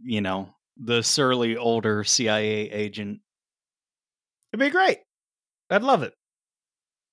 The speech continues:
Speaker 1: And then maybe Keanu's, like, his partner. And there's a part where he goes, "I am a C I A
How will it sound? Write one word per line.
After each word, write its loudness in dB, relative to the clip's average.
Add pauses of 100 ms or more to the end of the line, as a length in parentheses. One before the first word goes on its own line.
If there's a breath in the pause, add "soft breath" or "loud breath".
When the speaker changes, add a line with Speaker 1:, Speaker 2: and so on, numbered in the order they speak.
Speaker 1:
And -2
then 2
maybe 2
Keanu's, 2
like, 0
his 0
partner. 0 (500)
And -4
there's 0
a -6
part -2
where -2
he -2
goes, 2
"I 2
am 2
a 2
C 2
I 2
A 2